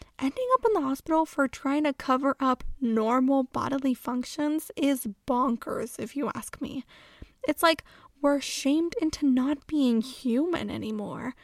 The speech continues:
From putting all kinds of chemicals on our bodies and hair, restricting our diets to fit the ideal body type, to literally ripping out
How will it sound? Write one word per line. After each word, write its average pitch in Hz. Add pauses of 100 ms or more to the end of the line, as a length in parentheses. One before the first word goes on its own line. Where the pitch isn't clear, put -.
(320)
From 285
putting 277 (340)
all 240
kinds 254
of 233
chemicals 262
on 247
our 254
bodies 247
and 254
hair, 285 (360)
restricting 262
our 277
diets 269
to 262
fit -
the 247
ideal 269
body 269
type, - (480)
to 269
literally 302 (120)
ripping 262 (340)
out 311